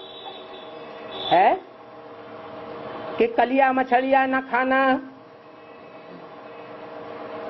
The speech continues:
सिगरेट शराब न पीना, तो हम देवता बन गए?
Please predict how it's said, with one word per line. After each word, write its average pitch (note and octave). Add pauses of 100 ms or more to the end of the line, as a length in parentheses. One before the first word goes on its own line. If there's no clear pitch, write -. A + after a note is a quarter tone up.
(300)
सिगरेट C4
शराब C4+
न C4+
पीना, C#4 (3000)
तो G3+
हम A3
देवता B3+
बन C4
गए? C4+